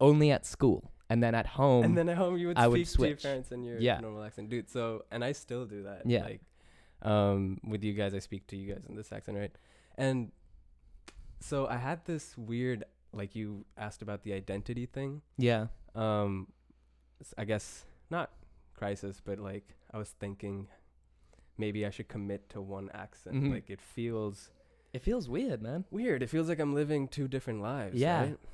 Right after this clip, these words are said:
Speaker 2: Um, 'cause on, yeah, 'cause I speak the Indian accent, but I'm not just speaking in a different accent. I'm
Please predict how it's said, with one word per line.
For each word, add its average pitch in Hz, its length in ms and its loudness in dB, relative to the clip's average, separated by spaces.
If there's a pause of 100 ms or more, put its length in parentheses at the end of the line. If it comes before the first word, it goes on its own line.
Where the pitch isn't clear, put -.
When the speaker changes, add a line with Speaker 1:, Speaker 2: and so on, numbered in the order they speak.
(680)
Speaker 2:
Um, 113 560 0 (760)
'cause 147 180 -2
on, 139 180 -2
yeah, 175 200 0
'cause 123 360 -8
I 117 140 -2
speak - 460 -6
the 113 100 -6
Indian 131 320 -2
accent, 104 300 -4
but 101 100 -6
I'm 104 120 -4
not 110 160 -2
just 101 200 -6
speaking 101 380 -10
in 98 80 -6
a 95 40 -6
different 98 300 -10
accent. 104 340 -14
I'm 101 300 -10